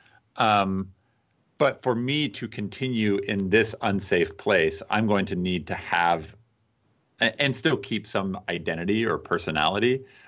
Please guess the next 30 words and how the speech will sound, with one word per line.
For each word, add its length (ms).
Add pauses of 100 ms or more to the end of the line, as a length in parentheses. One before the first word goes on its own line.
(120)
I'm 80
going 200
to 60
need 200
to 80
have 340
some 240
sort 260
of 240 (120)
fantasy 460
<laughs> 260
life 220
that, 200
like, 220
pulls 340
me 180
through 360
it, 240 (580)
um, 440 (260)
that 100
allows 460
me 160
to 500 (1700)
not 380
be 680 (960)
fully 840
subsumed 680
by 120
the 80
system, 420